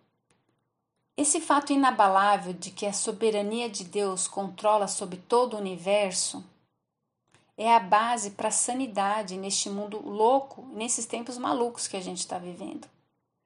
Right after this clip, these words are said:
É a verdade, essa verdade dá estabilidade e ordem,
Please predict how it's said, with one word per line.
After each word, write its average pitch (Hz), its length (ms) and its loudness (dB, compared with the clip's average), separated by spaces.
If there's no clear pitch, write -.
É 233 100 6
a 269 60 8
verdade, 247 800 4
essa 226 240 2
verdade 247 560 0
dá 247 160 6
estabilidade 233 1080 0
e 233 200 0
ordem, 196 580 2